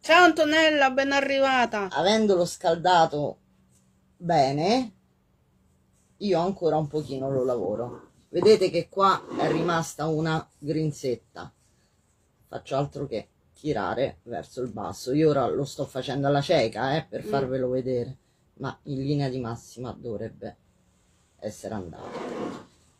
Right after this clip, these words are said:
Speaker 2: Aspetto bene che si freddi il tutto, me la tengo ancora in posizione,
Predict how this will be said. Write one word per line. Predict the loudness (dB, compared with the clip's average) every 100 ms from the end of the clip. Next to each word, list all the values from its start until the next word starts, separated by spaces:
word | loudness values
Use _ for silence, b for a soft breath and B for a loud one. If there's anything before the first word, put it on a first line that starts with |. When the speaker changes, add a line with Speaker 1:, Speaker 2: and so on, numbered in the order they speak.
| -6
Speaker 2:
Aspetto | -6 0 2 2 2 -4
bene | 2 4 4 -2 -6 -12
che | -6 -2 -2 -4
si | -20 -12 -10
freddi | -4 0 0 -2 -8 -10 -10 -10
il | -8 -8
tutto, | -8 -12 -12 -2 0 0 _ _ _ -20 _ _ _ _ _ _ _ _ _ _ _ -12 -10 -12 -10 -10 -8 -12 _ _
me | -6
la | -4 -2
tengo | -2 -4 -6 -6 -8 _ -12
ancora | -8 -8 0 4 6 6 4 -2 -6 -8
in | -8 -8
posizione, | -8 -10 -10 -16 -2 0 0 -2 -6